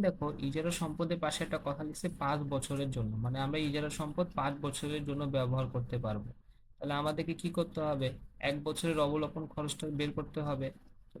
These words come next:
দেখো আমরা এক বছরের অবলোপন খরচটা কিভাবে বের করেছি? অবলোপন লিখ-, বাদ অবলোপন লিখবো, পঞ্চাশ হাজার টাকা আমাদের ইজারা সম্পদ ছিল, তার সাথে আমরা কি করব? এক দিয়ে গুণ করব, পাঁচ দিয়ে ভাগ করব। তাহলে আমরা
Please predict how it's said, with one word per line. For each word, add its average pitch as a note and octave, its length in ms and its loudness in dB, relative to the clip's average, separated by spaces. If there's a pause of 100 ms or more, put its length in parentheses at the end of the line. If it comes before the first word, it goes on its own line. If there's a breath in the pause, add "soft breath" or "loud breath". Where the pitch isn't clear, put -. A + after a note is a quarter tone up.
দেখো C3+ 200 -2 (920)
আমরা D3 180 2 (260)
এক C#3+ 60 0 (100)
বছরের D#3 320 -2
অবলোপন D3+ 340 0 (100)
খরচটা D3 380 -4
কিভাবে D3 300 0 (100)
বের D3+ 120 2 (100)
করেছি? D3+ 340 0 (240)
অবলোপন D3 440 0 (100)
লিখ-, D3 240 -4 (140)
বাদ C#3 160 4 (120)
অবলোপন D3 460 -2
লিখবো, D3 260 -2 (240)
পঞ্চাশ C#3 360 0
হাজার D3+ 240 -4
টাকা D3+ 220 -4
আমাদের D3 220 -4 (200)
ইজারা C#3+ 240 0 (100)
সম্পদ C#3+ 340 -2 (360)
ছিল, E3+ 160 0 (560)
তার C3+ 180 -4
সাথে D3 260 -4
আমরা D#3 180 -2
কি F#3+ 140 4
করব? D3+ 160 2 (220)
এক C3+ 60 2 (140)
দিয়ে D#3 140 2 (100)
গুণ D#3 140 0 (120)
করব, E3 200 0 (200)
পাঁচ C#3 160 0 (120)
দিয়ে C#3+ 200 2
ভাগ A#2+ 120 4 (100)
করব। G2+ 180 -2 (220)
তাহলে B2+ 260 -2
আমরা C#3+ 120 -2